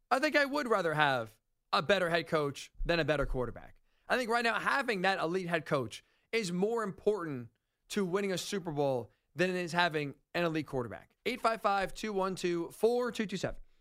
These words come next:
Eight five five, two one two, four two two seven. Again, Ryan underscore Hickey and the number three right there on Twitter.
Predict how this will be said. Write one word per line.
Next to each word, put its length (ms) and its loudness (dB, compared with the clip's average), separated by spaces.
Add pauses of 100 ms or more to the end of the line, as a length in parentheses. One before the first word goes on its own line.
(220)
Eight 140 0
five 180 2
five, 300 2
two 180 -4
one 220 -2
two, 380 -4 (140)
four 400 -2
two 180 -4
two 120 -8
seven. 240 0
Again, 260 -2 (300)
Ryan 420 0
underscore 380 -4
Hickey 380 -6 (100)
and 200 2
the 60 0
number 220 0
three 280 -4 (260)
right 240 4
there 360 -2 (200)
on 340 2 (100)
Twitter. 340 -2